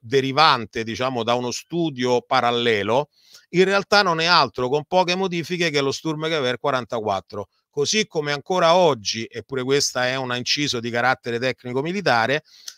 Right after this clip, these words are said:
la M G quarantadue, la Maschinengewehr quarantadue, la mitragliatrice classica, la più importante, la più potente, la più diffusa durante la seconda guerra mondiale da parte della Germania,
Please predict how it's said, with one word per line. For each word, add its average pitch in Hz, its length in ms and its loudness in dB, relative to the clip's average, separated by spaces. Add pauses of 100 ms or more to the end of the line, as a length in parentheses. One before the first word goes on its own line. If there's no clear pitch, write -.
(300)
la 135 220 0
M 156 120 -4
G 151 240 -2
quarantadue, 143 640 0
la 117 120 -2
Maschinengewehr 139 680 0
quarantadue, 135 600 -2
la 117 80 -2
mitragliatrice 120 760 -4
classica, 120 800 0
la 113 100 0
più 127 380 -4
importante, 123 760 -4
la 117 80 -4
più 127 200 -8
potente, 135 500 -4
la 117 100 -2
più 143 160 -10
diffusa 131 640 -4
durante 123 360 -4
la 120 100 -4
seconda 127 360 -6
guerra 127 220 -4
mondiale 131 340 -2
da 117 100 -4
parte 127 300 -4
della 147 220 -2
Germania, 131 680 -4